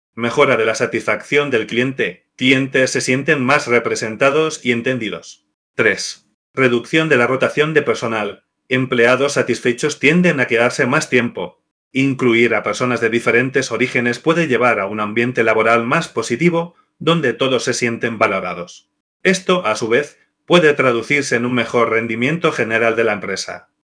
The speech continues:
Políticas de inclusión laboral en empresas. Las políticas de inclusión laboral son esenciales para crear un entorno de trabajo equitativo. Las empresas deben implementar estrategias claras que promuevan la diversidad y la inclusión.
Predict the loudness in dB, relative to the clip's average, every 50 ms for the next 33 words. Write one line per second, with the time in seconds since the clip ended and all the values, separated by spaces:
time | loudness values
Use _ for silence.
0 | _ 2 2 4 4 2 2 0 0 0 0 0 0 0 -2 -2 -2 -4 -4 -4
1 | -6 -2 0 0 0 2 2 0 0 0 0 2 2 2 2 0 -2 -2 -4 -6
2 | -4 -2 -2 -2 0 0 -2 -2 0 0 -2 -2 -2 -4 -4 -2 -2 -2 -4 -4
3 | -4 -2 -2 -2 0 -2 -2 -4 -4 -4 -4 -6 -6 -2 0 0 0 0 0 0
4 | 0 2 2 2 2 2 0 0 0 0 -2 0 0 -2 -4 -6 -6 -4 -2 0
5 | 0 0 0 -2 -4 -4 -8 -12 _ _ _ _ 0 2 2 2 0 0 0 2
6 | 2 2 2 0 0 -2 -4 -2 -4 -4 -6 -2 0 0 0 0 0 -4 -6 -4
7 | -2 0 0 0 0 0 0 0 0 0 0 0 -2 0 -2 -2 -2 -2 -2 -2
8 | -4 -6 -8 -10 -14 _ _ _ _ _ _ 0 0 0 2 0 0 2 2 2
9 | 2 2 0 0 2 2 2 4 2 0 0 -2 -2 -2 -2 -2 -2 -4 -6 -2
10 | 0 0 0 0 -2 -2 -2 -2 0 0 2 2 2 0 2 0 -2 -2 -2 -4
11 | -2 -2 0 2 2 0 0 -2 -2 -4 -4 -4 -4 -6 -4 -2 0 0 0 0
12 | 0 0 0 0 0 0 -2 -2 -2 -2 -2 0 0 0 -2 -4 -6 _ -4 -2
13 | -2 -2 -2 -4 -6 -8 -8 -8 -6 -6 -6 -6 -6 -10 -16